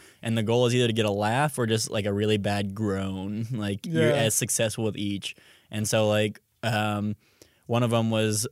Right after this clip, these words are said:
Speaker 1: llamas, and so I said, "I like my women like my llamas, preferably from a South American country,"
Speaker 2: <laughs>
Speaker 1: and I got a few groans. <laughs>
Speaker 2: Yeah.
Speaker 1: Got a few laughs, too. It's a good way to figure out what people's, uh, sense of humor is.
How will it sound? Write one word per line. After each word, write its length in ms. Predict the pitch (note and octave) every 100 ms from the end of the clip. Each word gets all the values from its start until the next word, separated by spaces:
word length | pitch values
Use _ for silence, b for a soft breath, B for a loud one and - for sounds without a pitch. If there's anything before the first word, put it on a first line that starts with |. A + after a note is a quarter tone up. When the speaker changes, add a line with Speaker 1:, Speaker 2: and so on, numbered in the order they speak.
| -
Speaker 1:
llamas, 580 | A2 G2+ G#2+ G#2 G#2 G#2
and 120 | G2+
so 120 | A2+
I 60 | G#2
said, 160 | A2+
"I 40 | A2
like 180 | A2
my 120 | A#2 G#2+
women 360 | G#2+ G#2+ A2
like 160 | G#2+ G#2
my 140 | A2+
llamas, 720 | G#2 G2 G2+ G#2+ A2 A2 A2+ - _
preferably 460 | - A2 A2 A2 A2
from 180 | G2+ G#2+
a 60 |
South 260 | G#2 A2 G#2+
American 540 | G#2+ G#2 G#2+ - G#2
country," 560 | G#2 G#2+ A2 B2 A#2 A#2+ B B B
Speaker 2:
<laughs> 300 | B B B
Speaker 1:
and 200 | G2+ G2
I 60 | G2+
got 180 | G#2 G2+
a 60 |
few 160 | - G2+
groans. 680 | G#2+ G2+ G2 A#2 B2+ C3 - -
<laughs> 160 | C3
Speaker 2:
Yeah. 340 | F#3 D#3+ F3 F#3+ -
Speaker 1:
Got 120 | D#3
a 20 |
few 180 | D#3 D3+
laughs, 400 | B2+ A2+ G2+ -
too. 380 | - G2 D2 - b b -
It's 120 | B2+
a 100 | C#3
good 160 | C#3+ F3
way 140 | F#3+
to 80 | F3
figure 240 | D#3+ D3
out 60 | C#3
what 140 | C3+
people's, 540 | - C3+ A#2+ A#2+ A2+ A2+
uh, 260 | A2+ G#2
sense 320 | G2+ - A#2 -
of 80 |
humor 400 | G2+ - A2 G2+
is. 360 | E2+ F2 F#2+ A#2+